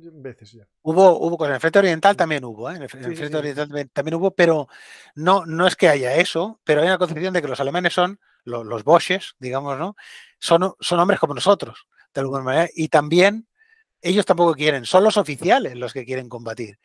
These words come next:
Speaker 2: y los nuestros también, ¿no? O sea, bueno, pues que combatan nuestros oficiales, ¿no? Y que, y que se dejen de, de, de matanzas, ¿no? Bueno, Petén, digamos, eh, hace una, un, un, un diezmo, como hacían los ro-, los romanos, ¿no? Elige,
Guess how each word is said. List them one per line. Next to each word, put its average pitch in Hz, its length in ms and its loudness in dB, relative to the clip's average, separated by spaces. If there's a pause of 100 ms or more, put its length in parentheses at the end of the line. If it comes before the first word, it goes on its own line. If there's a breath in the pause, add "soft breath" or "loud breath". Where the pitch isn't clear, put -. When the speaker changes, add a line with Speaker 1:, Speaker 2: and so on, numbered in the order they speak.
Speaker 2:
y 135 160 -4
los 123 160 -4
nuestros 143 300 -6
también, 120 320 -8
¿no? 160 80 -10
O 151 80 -10
sea, 120 140 -10 (180 soft breath)
bueno, 165 160 0
pues 143 100 0
que 143 100 -4
combatan 127 540 0 (320 soft breath)
nuestros 123 300 -10
oficiales, 113 540 -6
¿no? 147 180 -10 (260 loud breath)
Y 139 120 -10
que, 127 280 -2
y 139 120 -10
que 127 120 -4
se 135 80 -4
dejen 135 280 0
de, 120 340 -2 (360 soft breath)
de, 127 200 -4 (100)
de 131 160 -4
matanzas, 117 600 -2
¿no? 196 160 -12 (400 loud breath)
Bueno, 143 260 4
Petén, 180 560 2 (380)
digamos, 127 360 -4
eh, 117 280 -4 (400 soft breath)
hace 143 240 2
una, 120 640 0 (240)
un, 127 440 -14
un, 127 360 -18
un 123 340 -14
diezmo, 143 540 0 (100)
como 110 160 -12
hacían 120 220 -2
los 113 100 -8
ro-, 120 160 -12
los 113 160 -8
romanos, 120 300 -2
¿no? 151 80 -2
Elige, 123 340 -4